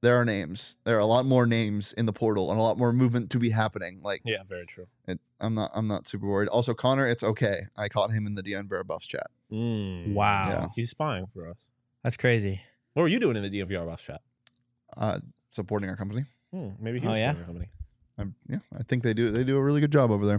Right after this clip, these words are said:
Speaker 3: I think he was telling on me. I think he was
Speaker 1: No.
Speaker 3: telling.
Speaker 2: Yeah, he was
Speaker 3: He was
Speaker 2: snitching.
Speaker 3: snitching on the whole Dion
Speaker 1: No, I
Speaker 3: thing.
Speaker 1: said the only comment I made was, "Hey Andre,"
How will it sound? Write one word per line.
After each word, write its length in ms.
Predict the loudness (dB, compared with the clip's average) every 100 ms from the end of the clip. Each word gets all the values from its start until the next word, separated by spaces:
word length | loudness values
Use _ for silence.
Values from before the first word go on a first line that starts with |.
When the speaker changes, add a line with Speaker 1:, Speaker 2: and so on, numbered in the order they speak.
| 2
Speaker 3:
I 60 |
think 60 | 0
he 100 | 0
was 100 | -4
telling 280 | -6 -6 -6
on 100 | -6
me. 160 | -8 -12 _ _ _ _ _ -8
I 40 |
think 120 | 0
he 60 | 0
was 100 | 0
Speaker 1:
No. 60 | -2
Speaker 3:
telling. 160 | -4
Speaker 2:
Yeah, 40 | -4
he 60 |
was 140 | -6 -6
Speaker 3:
He 180 | -4 -2
was 100 | -4
Speaker 2:
snitching. 380 | -4 -4 -2 -4
Speaker 3:
snitching 60 |
on 80 | -2
the 60 | -2
whole 140 | -2
Dion 180 | 0 4
Speaker 1:
No, 160 | 4 4
I 60 | 2
Speaker 3:
thing. 60 |
Speaker 1:
said 400 | 2 2 2 2
the 100 | 0
only 140 | 0 2
comment 280 | 2 2 2
I 40 |
made 220 | 2 2
was, 460 | 2 0 -2 -8 -14 -2
"Hey 140 | 2
Andre," 440 | 2 2 2 2